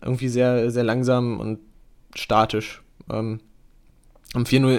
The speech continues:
gegen Dänemark in der Quali verloren. Und man muss sagen, Dänemark gestern, das, das war ja auch nochmal ein Spiel für sich, äh, auch natürlich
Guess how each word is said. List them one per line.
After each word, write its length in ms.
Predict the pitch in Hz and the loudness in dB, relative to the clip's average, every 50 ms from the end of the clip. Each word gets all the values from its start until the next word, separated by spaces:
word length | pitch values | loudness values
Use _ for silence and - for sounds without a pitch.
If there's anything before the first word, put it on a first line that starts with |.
| 69 - | 0 -2
gegen 280 | - 127 120 120 127 117 | -4 -2 -2 0 0 2
Dänemark 300 | 120 127 147 143 139 131 | 2 2 2 2 2 0
in 60 | 123 | -2
der 80 | 123 | -2
Quali 180 | 120 - 127 143 | -2 -2 -2 -2
verloren. 400 | - 165 139 135 139 143 151 147 - - - - - - - - - - - - - - - - | 0 -2 -2 0 0 -2 -4 -4 -8 -16 -20 -20 -20 -20 -20 -20 -20 -20 -20 -20 -20 -20 -20 -10
Und 100 | - 123 | -4 -2
man 100 | 117 117 | 0 0
muss 120 | 127 123 | 2 2
sagen, 300 | - 117 123 135 143 - - - - - - - | 2 2 2 2 0 -4 -6 -10 -12 -10 -8 -4
Dänemark 340 | 117 120 120 123 120 117 113 | -2 0 2 2 2 0 0
gestern, 260 | 120 123 - 147 131 | -2 -2 -2 -2 -4
das, 120 | 120 113 | -4 -4
das 240 | - - - 117 - | -8 -10 -12 -8 -4
war 80 | 107 104 | -2 -2
ja 80 | 107 | -2
auch 40 | 113 | -2
nochmal 220 | 120 117 113 117 113 | -2 -4 -4 -6 -8
ein 60 | 117 | -8
Spiel 160 | - - 120 | -8 -8 -8
für 140 | 120 - 120 | -8 -8 -6
sich, 360 | 107 117 117 120 - - - - _ _ - | -6 -4 -6 -6 -8 -14 -20 -20 _ _ -16
äh, 40 | - - - - - - - - - - | -16 -14 -14 -16 -16 -16 -16 -18 -12 -10
auch 180 | - 113 - - - - - - 50 50 - | -10 -10 -10 -12 -16 -20 -20 -18 -16 -12 -10
natürlich 480 | - 123 107 - 123 117 113 - - | -8 -8 -4 -4 -4 -4 -4 -6 -10